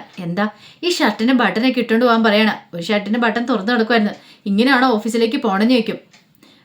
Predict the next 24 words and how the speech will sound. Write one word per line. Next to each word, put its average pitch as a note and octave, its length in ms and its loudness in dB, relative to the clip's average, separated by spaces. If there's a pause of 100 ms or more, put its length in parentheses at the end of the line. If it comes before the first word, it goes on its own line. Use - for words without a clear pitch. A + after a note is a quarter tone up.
പെട്ടെന്ന് D#4 280 0
അമൽ C4 180 2
ഇത് C4+ 80 2
ഇടാൻ A#3 200 2
തുടങ്ങിയപ്പോഴത്തേനും A#3 540 0
അപർണ G3 260 0
പറഞ്ഞു, A3 140 2
"ഞാൻ G3 240 2
ഇട്ടുതരാന്ന്" A3 420 2
പറയണ. A3 280 2 (100)
ഇന്നും F3+ 300 -4
പറഞ്ഞുകൊണ്ട് G#3+ 400 2 (360)
പെട്ടെന്ന് D#4+ 300 2
അതും A#3 200 0
കൂടി A#3+ 120 0
ഇടുവാണ്. G#3+ 360 2 (120)
ഈ G3 80 -8
സമയത്ത് A3 460 0 (120)
അമൽ D4+ 260 0
മുഖത്തേക്ക് A3 420 0
നോക്കി. F#3 340 -2
ഇവൾ A#3 200 0
എന്ത് G#3+ 240 2
ഭാവിച്ചാ? C4 420 0